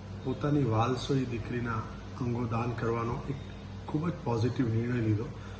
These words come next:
અને જિનલબેન તરફથી સિવિલ હોસ્પિટલને એક લીવર, બે કિડની, બે કોર્નિયા એટલે કે બે આંખો અને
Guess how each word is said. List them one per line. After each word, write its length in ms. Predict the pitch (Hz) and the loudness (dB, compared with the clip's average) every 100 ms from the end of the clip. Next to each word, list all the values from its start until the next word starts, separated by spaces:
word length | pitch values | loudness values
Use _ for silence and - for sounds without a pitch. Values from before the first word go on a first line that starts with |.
| - | -8
અને 260 | - 160 165 | -4 0 2
જિનલબેન 540 | 131 139 135 135 127 | 6 6 6 4 0
તરફથી 400 | 110 120 104 131 | 0 -2 -2 -4
સિવિલ 280 | 113 120 117 | -2 0 0
હોસ્પિટલને 520 | 113 - 113 123 123 | -2 -2 -2 -2 -2
એક 240 | 131 113 113 | -2 -2 2
લીવર, 280 | 113 120 139 - - - | 2 2 -2 -6 -8 -4
બે 100 | 120 | -2
કિડની, 480 | 104 - 107 117 139 139 - - - - - - - - - - - - 117 | -2 0 2 2 2 0 -6 -10 -10 -10 -10 -10 -10 -10 -10 -10 -10 -4 0
બે 140 | 113 | 0
કોર્નિયા 640 | 104 113 113 123 139 139 | 2 2 2 4 6 6
એટલે 220 | 131 107 113 | 4 0 -2
કે 100 | 110 | 0
બે 160 | 113 | 2
આંખો 360 | 110 101 - 147 | 2 0 4 4
અને 500 | 151 - 117 123 | 4 -2 -2 -2